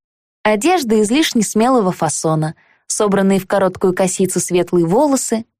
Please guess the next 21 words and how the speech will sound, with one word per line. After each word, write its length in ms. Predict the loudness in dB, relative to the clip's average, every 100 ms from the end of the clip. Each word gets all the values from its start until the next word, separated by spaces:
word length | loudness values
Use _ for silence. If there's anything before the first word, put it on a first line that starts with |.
| _ 0
томный 340 | 2 2 0
взгляд. 500 | -2 -2 0 -2 -6 _ _ _ _ _
Впрочем, 520 | -2 0 2 0 0
последнее 600 | 0 0 0 2 4 4
легко 320 | 2 0 0
можно 300 | 2 2 2
было 220 | 2 2
приписать 520 | 2 0 -2 -2 -2 0
влиянию 480 | 0 2 2 0 0
алкоголя. 600 | -2 0 0 0 -2 -6 _ _ _ _ _ 0
Либо 280 | 2 2
Георг 400 | 2 2 2 0
слишком 480 | -4 -2 -2 0 -2
щедро 340 | 0 0 0 2
добавил 400 | 2 2 2 2
ликера 460 | 0 0 0 0
в 80 | -2
кофе 280 | -2 0 0
по 120 | 0
рецепту 420 | -2 -2 -2 -2
головокружения, 880 | 0 2 0 0 0 2 2 2